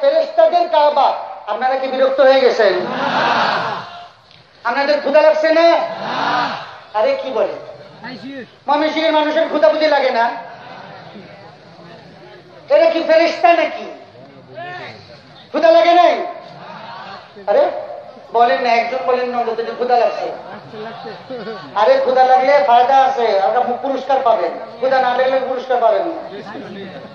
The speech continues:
নিবেন পুরস্কার? সত্যি সত্যি বলেন, কার ক্ষুধা লাগছে? সত্যি সত্যি,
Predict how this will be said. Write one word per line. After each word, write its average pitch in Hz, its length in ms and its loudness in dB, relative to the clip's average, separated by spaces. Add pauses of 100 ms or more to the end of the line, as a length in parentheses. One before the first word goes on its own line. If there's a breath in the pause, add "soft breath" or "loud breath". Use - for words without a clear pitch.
(240)
নিবেন 254 380 -2
পুরস্কার? 269 680 2 (680)
সত্যি 269 260 -2
সত্যি 262 240 -4
বলেন, 247 280 0
কার 240 140 2
ক্ষুধা 226 220 0
লাগছে? - 240 -2 (720)
সত্যি 262 320 -2
সত্যি, 220 220 -2